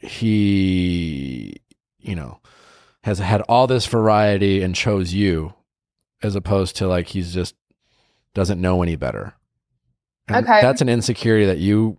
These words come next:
Speaker 1: must have. And
Speaker 2: I mean, yeah, you're probably right, I guess.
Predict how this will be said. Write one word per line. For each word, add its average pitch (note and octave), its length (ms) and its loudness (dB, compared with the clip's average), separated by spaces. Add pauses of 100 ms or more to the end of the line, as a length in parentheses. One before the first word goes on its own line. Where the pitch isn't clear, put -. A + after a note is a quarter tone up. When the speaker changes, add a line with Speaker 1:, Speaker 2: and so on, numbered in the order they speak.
Speaker 1:
must F2+ 460 -2
have. D2 580 -6 (760)
And A#3 160 0
Speaker 2:
I C#4+ 80 4
mean, D#4 180 4
yeah, A3+ 140 6
you're G#3+ 220 0
probably G#3+ 440 2
right, F3 320 0
I F3 140 -2
guess. F3 420 -6